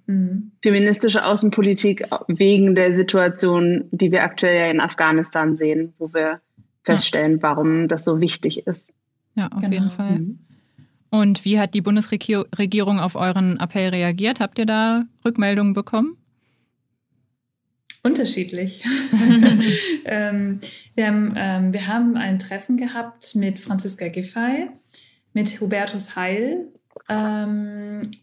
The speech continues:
Speaker 1: mit Michelle Muntefering vom Auswärtigen Amt und, ähm, mit Sarah Riglewski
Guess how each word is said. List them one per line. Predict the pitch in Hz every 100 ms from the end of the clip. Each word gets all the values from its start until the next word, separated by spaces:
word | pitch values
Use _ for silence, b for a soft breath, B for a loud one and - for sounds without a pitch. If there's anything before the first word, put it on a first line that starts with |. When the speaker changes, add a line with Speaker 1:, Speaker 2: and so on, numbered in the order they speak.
| -
Speaker 1:
mit | 214 208 208
Michelle | 208 196 185 180
Muntefering | 180 185 226 220 233 233 240 247 262
vom | 262
Auswärtigen | 214 208 214 202 202 202
Amt | 190 208 - - b b b b b b _
und, | 220 220 214 214 214 - -
ähm, | 214 202 196 196 196 196 190 190 190 190 196 -
mit | 208 196
Sarah | 202 196 202 190
Riglewski | 185 185 196 - 233 262 349